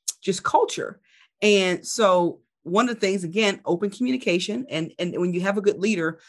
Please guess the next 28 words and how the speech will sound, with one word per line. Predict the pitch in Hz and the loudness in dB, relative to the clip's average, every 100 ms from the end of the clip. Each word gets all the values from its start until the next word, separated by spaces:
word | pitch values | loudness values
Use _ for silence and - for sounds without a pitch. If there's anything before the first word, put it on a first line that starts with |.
| _ _ | _ _
you | 185 | -4
should | - 143 | -4 -2
be | 190 | 2
able | 196 170 | 2 0
to | 165 | -8
come | - 220 | -4 -4
to | 220 | -4
them | 165 139 | -6 -6
with | - | -8
things. | 139 135 | -12 -12
And | - | -2
I | 151 | 2
went | 165 269 | 2 2
to | 254 | 0
him | 190 156 | 0 -2
and | 156 | -4
I | |
said, | 160 165 | -6 -4
"Hey, | 196 302 151 - _ _ _ _ - | 0 0 0 -6 _ _ _ _ 4
um, | 165 156 135 - | 6 6 2 -4
here's | 208 254 254 | -2 -2 -2
what's | - | -2
happening. | 220 240 107 87 175 _ _ _ _ _ _ - 160 | 0 0 -4 -12 -14 _ _ _ _ _ _ -2 4
Um, | 156 151 - | 4 4 0
I | 185 | 0
don't | 254 - | 2 0
feel | 214 190 | 0 0
empowered. | 175 185 156 120 - | -2 0 0 0 -8